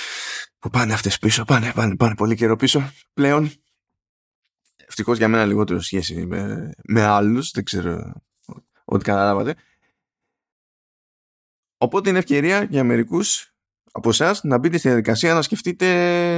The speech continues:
να κοιτάξετε ενδεχομένως κάπου αλλού. Ε,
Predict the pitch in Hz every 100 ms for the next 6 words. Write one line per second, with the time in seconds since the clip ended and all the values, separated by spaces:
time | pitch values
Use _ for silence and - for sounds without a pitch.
0 | 170 160 160 - 185 - 196 185 180 175
1 | 170 170 180 180 180 - 185 185 180 113
2 | 92 _ _ _ _ _ _ _ _ -
3 | 135 127 123 120 117 113 117